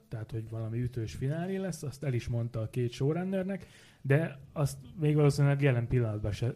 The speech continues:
tudta, hogy, hogy a regényben hogy fognak, tehát mi lesz az oda vezető út. Úgyhogy én ezért is kíváncsi vagyok, hogyha esetleg mégis lesznek könyvek, hogy azok majd mennyiben fognak, ö, eltérni a sorozattól, mert lehet, hogy ő, ö,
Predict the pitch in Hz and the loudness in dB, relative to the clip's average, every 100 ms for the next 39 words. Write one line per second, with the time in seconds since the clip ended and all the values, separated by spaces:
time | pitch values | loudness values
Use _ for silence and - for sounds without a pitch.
0 | - - 110 - 110 113 117 - 123 117 | -4 -4 -2 0 0 0 -2 -4 -2 0
1 | 120 117 104 107 107 101 104 - 131 127 | 0 -4 -6 -4 -4 -6 -8 -8 -10 -10
2 | - - _ - 127 123 110 117 117 113 | -14 -18 _ -4 0 0 -2 -4 -6 -4
3 | 113 110 104 113 110 110 - - _ _ | -6 -8 -8 -8 -10 -10 -14 -16 _ _
4 | _ _ _ _ _ _ _ - - 143 | _ _ _ _ _ _ _ -20 -12 -4
5 | 143 160 175 208 170 156 - 143 135 135 | 0 2 0 -2 -4 -4 -2 0 0 -2
6 | 143 139 135 135 135 135 135 123 127 127 | 0 0 -2 0 2 2 0 -2 0 0
7 | 123 127 123 139 120 - 120 117 117 - | -2 -4 -6 -4 -6 -2 -2 -2 -4 -4
8 | 120 117 120 123 120 113 110 110 113 117 | -4 -4 -4 -2 -2 -2 -4 -6 -8 -8
9 | 117 113 _ - 113 107 110 - 113 110 | -8 -8 _ -16 -12 -12 -12 -8 -6 -4
10 | 117 113 117 113 113 _ _ _ - 131 | -6 -4 -6 -6 -8 _ _ _ -2 4
11 | 139 151 147 165 156 147 139 135 - - | 4 4 2 2 4 4 4 2 -4 -6
12 | 156 123 110 117 110 107 104 - - _ | 0 0 0 -2 0 2 0 -4 -20 _
13 | _ | _